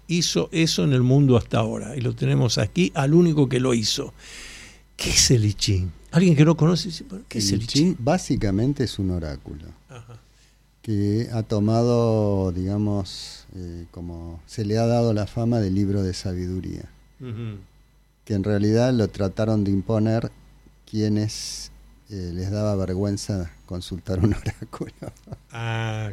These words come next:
Speaker 1: comprendo.
Speaker 2: Porque es un libro que sí tiene sabiduría, pero es un oráculo que tiene sabiduría, que en realidad es una sabiduría prestada, porque es la sabiduría de la filosofía china y el
Speaker 1: Claro.
Speaker 2: pensamiento chino,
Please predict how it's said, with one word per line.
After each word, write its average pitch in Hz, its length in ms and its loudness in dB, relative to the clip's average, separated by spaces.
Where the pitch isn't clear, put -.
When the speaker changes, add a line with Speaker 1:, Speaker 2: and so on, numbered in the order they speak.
Speaker 1:
comprendo. 101 460 -12
Speaker 2:
Porque 107 280 -2
es 120 160 -4
un 120 160 0
libro 143 380 2
que 107 260 2
sí 117 280 0
tiene 156 440 4
sabiduría, 95 760 4
pero 98 160 -2
es - 140 -4
un 110 100 4
oráculo 107 600 4
que 85 100 -6
tiene 90 360 -6
sabiduría, 113 640 4
que 113 100 4
en 101 80 4
realidad 113 360 6
es - 120 -2
una 104 180 4
sabiduría 101 580 2
prestada, 92 580 0
porque 90 260 -4
es 117 60 4
la 120 100 6
sabiduría 104 640 4
de 87 320 0
la 87 100 -4
filosofía 101 680 -2
china 85 460 0
y 92 80 0
el 92 80 2
Speaker 1:
Claro. 104 120 0
Speaker 2:
pensamiento 107 540 4
chino, 92 420 2